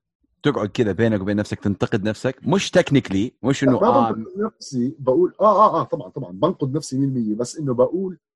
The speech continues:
Speaker 2: شو السبب. أنا، أنا قعدت سنين أحلل بتغيرتي، أنت ليش رحتي viral؟ بدي أفهم.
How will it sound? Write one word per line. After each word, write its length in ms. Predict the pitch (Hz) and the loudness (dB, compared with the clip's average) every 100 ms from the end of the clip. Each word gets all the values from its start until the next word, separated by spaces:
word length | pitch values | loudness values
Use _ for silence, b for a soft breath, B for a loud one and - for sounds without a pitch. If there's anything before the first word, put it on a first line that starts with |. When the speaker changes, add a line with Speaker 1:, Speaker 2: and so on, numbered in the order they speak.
| _ - | _ -16
Speaker 2:
شو 440 | - 208 214 208 _ _ _ _ | -4 0 0 -2 _ _ _ _
السبب. 520 | 135 - - 156 113 101 _ _ _ _ _ _ - 156 | -12 -8 -2 0 0 -4 _ _ _ _ _ _ -8 0
أنا، 260 | 143 - | 0 0
أنا 120 | 139 131 | -2 -2
قعدت 280 | 120 190 - | -4 -4 -6
سنين 340 | - 202 139 | -8 -4 -4
أحلل 320 | - 170 160 147 | -4 -6 -4 -4
بتغيرتي، 640 | 139 151 147 117 - - | -2 -2 0 -2 -4 -6
أنت 180 | 185 143 | -4 -2
ليش 320 | 147 175 143 | 0 0 -2
رحتي 240 | 165 - 151 | -10 -6 -4
viral؟ 300 | 131 104 95 | -2 -4 -8
بدي 240 | 131 131 | -6 -6
أفهم. 240 | 127 - | -6 -12